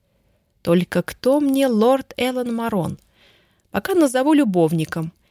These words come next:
Из перечисленных трёх категорий это наиболее подходящее, только звучит пошло. У меня к Эллону другое. Хотелось не только, чтобы он меня ласкал,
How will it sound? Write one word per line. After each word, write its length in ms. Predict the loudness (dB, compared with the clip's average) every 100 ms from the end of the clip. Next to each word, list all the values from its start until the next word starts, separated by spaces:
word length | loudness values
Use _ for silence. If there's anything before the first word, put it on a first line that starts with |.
| _ -4
Из 160 | -4
перечисленных 760 | -2 -2 0 -2 0 -2 -2 -2
трёх 280 | -2 -2 -2
категорий 640 | -6 -4 -2 0 0 0
это 280 | -2 -2 -2
наиболее 460 | 0 2 2 2
подходящее, 920 | -2 -4 -2 0 2 2 -2 -6 -8
только 360 | -8 -8 -6 -6
звучит 500 | -6 -6 -4 -4 -4
пошло. 580 | -4 -4 -2 -6 -10 -14 _ _ _ _
У 80 | -4
меня 260 | 0 0 -2
к 120 | 0
Эллону 320 | 0 2 0
другое. 640 | 2 2 0 2 0 0 -8 _ _ _ _ _
Хотелось 500 | -6 -2 0 0 0
не 160 | -2 -2
только, 400 | 2 2 2 0
чтобы 300 | 0 0 2
он 100 | 2
меня 240 | 2 2
ласкал, 640 | 0 -2 -4 -4 -2 -2